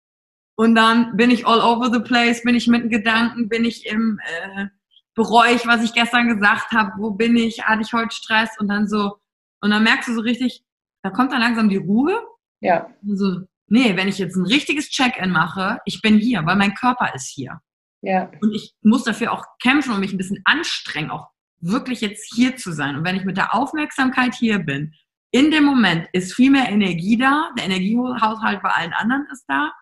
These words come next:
Speaker 1: dann ist Zeit, Dinge zu kreieren,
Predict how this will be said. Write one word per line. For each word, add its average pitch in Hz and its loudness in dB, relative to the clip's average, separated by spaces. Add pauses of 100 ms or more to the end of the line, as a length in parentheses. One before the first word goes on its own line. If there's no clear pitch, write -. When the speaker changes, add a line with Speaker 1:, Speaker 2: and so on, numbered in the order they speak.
(440)
Speaker 1:
dann 202 0 (200)
ist - -10
Zeit, 220 2 (200)
Dinge 240 0
zu - -6
kreieren, 277 -2